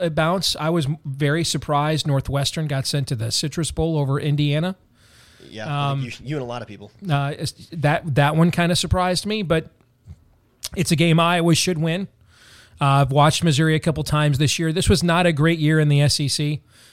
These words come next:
Speaker 1: Uh, the top of the S E C was good. The rest of the league, not as good as it typically is.
Speaker 2: Yep.
Speaker 1: And so Missouri with a brand new coach, um,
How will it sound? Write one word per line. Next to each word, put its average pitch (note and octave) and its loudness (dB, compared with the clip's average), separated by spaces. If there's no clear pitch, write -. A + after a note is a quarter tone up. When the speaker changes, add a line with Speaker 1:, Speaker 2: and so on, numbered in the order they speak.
Speaker 1:
Uh, A#2 -2
the B2+ 0
top D3+ 4
of D#3+ 4
the D3+ 6
S D#3 2
E D#3 0
C E3+ 0
was D3 0
good. D3 2
The B2+ 0
rest C#3+ 2
of D3+ 2
the C#3+ 2
league, D3 0
not C3+ 4
as C3+ 4
good D3 0
as C#3 0
it D#3+ -6
typically D3 2
is. D3+ 0
Speaker 2:
Yep. A2+ -18
Speaker 1:
And C#3+ 2
so D#3 2
Missouri D#3 4
with C#3+ 0
a C3 0
brand D3 2
new D3+ 4
coach, C#3+ 0
um, B2 0